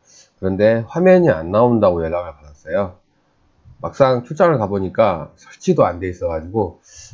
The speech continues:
어, 우선은, 어, 컴퓨터 위에 모니터를 올리고, 어, 책상 위에 컴퓨터를 올려서, 어, 대충 설치를 하고 이제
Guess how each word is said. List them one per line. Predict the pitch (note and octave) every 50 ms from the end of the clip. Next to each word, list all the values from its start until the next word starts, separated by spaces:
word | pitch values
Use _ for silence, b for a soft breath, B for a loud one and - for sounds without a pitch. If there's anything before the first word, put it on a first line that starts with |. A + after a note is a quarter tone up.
| C3+ -
어, | D#2+ D#2+ D#2 D#2+ D#2+
우선은, | E2 F2 F#2+ G#2+ G#2+ G#2+ A2 A2+ A2+ A#2+ A#2+ A#2 - - _
어, | - - C#2+ C#2+ - -
컴퓨터 | - B2 C3+ C3 B2+ A2+
위에 | G2 G#2 G2+ F#2+
모니터를 | E2+ E2 F2+ F#2 F#2 - G#2+ G2
올리고, | F2 E2 D#2+ E2+ E2+ D#2+ A#2 B2+ D3 D#3 D#3+ - _ _ - - _ _ _
어, | - - C2+ -
책상 | - - A2+ - - B2 A#2 A2+
위에 | G#2 F#2+ F#2
컴퓨터를 | - A#2+ C3 B2 - - G2+ F2
올려서, | D#2+ E2 E2+ E2 E2+ G#2+ A2+ G#2+ E2+ - - _ _ _ _ _ _ _ _
어, | A#1+ B1+ C#2+ -
대충 | - F#2+ F2+ - G#2
설치를 | - B2 B2 A#2+ - C3+ B2 A#2 A#2+
하고 | B2 A#2+ C#3 D3+ D#3 D#3 C#3+ G2 E2
이제 | D#2 E2 D#2 D2+ D2+ D2 B2+ - -